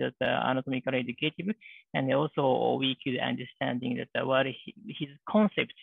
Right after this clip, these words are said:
to the approach to the lower clivus and, uh, cranial cervical junction. And next, his presentation is, uh, uh, actual cases, including the, the, uh, foramen magnum meningioma and also, like,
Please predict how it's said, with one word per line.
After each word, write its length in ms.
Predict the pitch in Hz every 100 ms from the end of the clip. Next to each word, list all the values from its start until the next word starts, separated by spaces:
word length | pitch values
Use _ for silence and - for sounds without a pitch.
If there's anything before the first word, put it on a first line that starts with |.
| -
to 220 | 127 127 123
the 100 | 127
approach 300 | 117 120 123 -
to 100 | 120 117
the 100 | 117
lower 280 | 117 123 123
clivus 340 | 127 120 120 117 -
and, 200 | 143 143
uh, 840 | 151 - - _ - 135 127 123 117
cranial 240 | 139 127 -
cervical 280 | 117 - 113
junction. 480 | 123 120 - 139 - - - -
And 220 | 170 143
next, 220 | 165 180 - - -
his 80 | 156 -
presentation 580 | 147 160 160 151 143
is, 180 | 127 127 -
uh, 260 | 135 127 -
uh, 440 | 123 123 123 123 - - - -
actual 360 | 139 - 147 143 -
cases, 380 | 185 - 226 - -
including 460 | 127 147 135 127
the, 120 | 123 -
the, 200 | 127 127 - - - -
uh, 60 | 131
foramen 300 | 147 131 127
magnum 320 | 123 123 120
meningioma 680 | 120 120 120 123 147 165 160
and 140 | 139
also, 540 | 127 156 165 143 131 123
like, 240 | 120 117